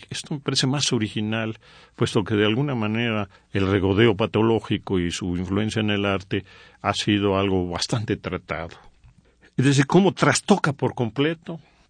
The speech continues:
tanto a nivel de los contenidos como de las formas, al arte. Entonces él señala dos líneas de trabajo. Una, lo que llama él el afán de pureza del arte, la búsqueda del arte puro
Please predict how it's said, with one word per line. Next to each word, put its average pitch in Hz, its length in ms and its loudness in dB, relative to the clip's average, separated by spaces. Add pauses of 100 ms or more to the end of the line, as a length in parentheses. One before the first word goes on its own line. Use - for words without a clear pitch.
tanto 123 320 4
a - 20 6
nivel 123 300 6
de 135 80 4
los 117 160 2
contenidos 113 520 0
como 131 300 -4
de 127 100 -2
las 117 220 -4
formas, 135 460 -2
al 123 160 0
arte. - 500 -4 (420)
Entonces 165 500 6
él 160 340 4
señala 147 500 2
dos 120 260 2
líneas 117 640 4
de 92 120 -6
trabajo. 82 640 -8 (420)
Una, 123 380 4 (420)
lo 107 160 0
que 110 140 4
llama 123 400 4
él 131 180 4 (260)
el 107 200 0
afán 120 380 0
de 107 100 0
pureza 104 580 0
del 82 200 -6
arte, - 340 -14 (480)
la 101 180 2
búsqueda 123 720 2 (180)
del 127 200 4
arte 127 320 2
puro 240 540 2